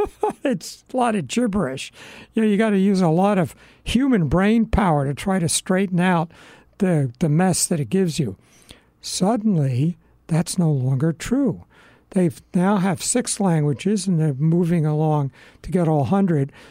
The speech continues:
It, but Chinese is one of the, was the first. You take a paragraph in English, put it in Google, translate it into Chinese, translate it back into English,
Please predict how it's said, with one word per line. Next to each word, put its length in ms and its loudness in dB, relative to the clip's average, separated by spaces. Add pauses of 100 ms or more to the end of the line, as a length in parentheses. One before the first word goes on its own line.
(140)
It, 240 -4
but 500 -2
Chinese 540 2
is 140 0
one 200 2
of 80 2
the, 280 0
was 180 0
the 80 -4
first. 500 -2 (540)
You 140 0
take 360 0
a 280 2
paragraph 560 2
in 100 2
English, 560 0 (1120)
put 140 6
it 80 4
in 100 4
Google, 280 2
translate 640 2
it 120 2
into 640 2
Chinese, 800 0 (560)
translate 480 0
it 160 -2
back 280 0
into 220 0
English, 760 0